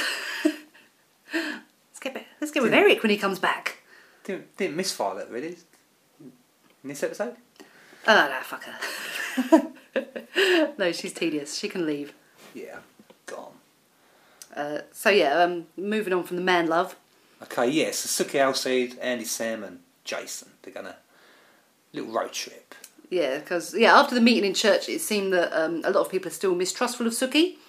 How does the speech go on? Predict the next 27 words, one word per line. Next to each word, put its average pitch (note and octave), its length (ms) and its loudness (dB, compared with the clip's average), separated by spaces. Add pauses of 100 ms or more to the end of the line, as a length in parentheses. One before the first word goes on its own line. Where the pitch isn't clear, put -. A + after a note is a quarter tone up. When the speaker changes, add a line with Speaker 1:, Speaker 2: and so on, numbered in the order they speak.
(200)
Speaker 1:
and F3+ 220 0
can't A3+ 240 2
work G#3+ 220 4
out G#3 140 4
how G3+ 260 4
a F3 300 0
simpleton G#3 520 -2
waitress A3+ 400 -2
could G#3 240 -4
possibly A3+ 300 -6
help G#3 200 -2
them. D#4 200 -2 (380)
Speaker 2:
But, G#2 120 -2
uh, C3+ 100 -2
Sookie A3+ 320 -2
act-, - 340 0
actually C3 280 -8
proves C3 360 -2
useful D#3 380 -2
by A#2 200 2
remembering B2+ 440 -4
the A2 60 -8
dead C#3 280 -4
girl C3 260 0
in A2+ 160 -10
the C#3+ 80 -8
forest. - 480 -4